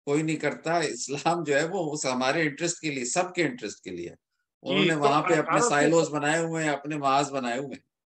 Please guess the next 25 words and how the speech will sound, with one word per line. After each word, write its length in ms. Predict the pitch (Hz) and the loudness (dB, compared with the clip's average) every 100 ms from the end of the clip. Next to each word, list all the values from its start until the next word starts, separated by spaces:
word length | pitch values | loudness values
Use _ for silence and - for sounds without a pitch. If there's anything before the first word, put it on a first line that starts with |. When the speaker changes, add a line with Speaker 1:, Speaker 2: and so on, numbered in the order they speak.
| _ _ _ _ _ | _ _ _ _ _
Speaker 2:
जो 220 | 135 170 233 | -2 4 6
अठारह 440 | 185 - 180 226 | 6 2 2 2
सौ 180 | 208 220 | 0 -4
सत्तावन 600 | - 170 - 165 220 240 | -4 -6 0 0 0 -4
से 160 | - | 0
उन्नीस 380 | 220 175 185 220 | 0 0 -2 -6
सौ 200 | - 214 | -4 -4
सैंतालीस 640 | 202 - 160 - 151 185 226 | -4 0 0 2 2 2 0
तक 240 | - 190 - _ | 0 -4 -4 _
तमाम 440 | 151 156 226 269 | -4 0 0 0
communities 680 | 277 190 175 160 151 156 190 165 | 0 -2 -2 -8 -2 -2 -2 -4
जिस 160 | 165 | -6
तरह 260 | - 180 214 | 0 4 4
unity 600 | 185 131 151 170 175 233 | 2 -2 -4 -4 -6 -4
के 140 | 233 | -2
साथ 460 | 175 - 131 127 160 - _ _ _ - | -4 -2 -2 0 0 -4 _ _ _ -2
अपने 320 | 165 208 226 | -2 0 -2
वतन 400 | 170 156 190 220 | 2 0 2 -2
की 280 | 196 247 - | -4 -8 -2
आजादी 540 | 151 147 151 160 254 | 0 2 2 2 0
के 160 | 277 269 | 0 0
लिए 260 | 214 196 196 | 0 0 0
लड़ 180 | 170 | 0
रही 300 | 151 143 139 | -2 -6 -8
थी 440 | 147 - 113 151 | -16 -14 -14 -14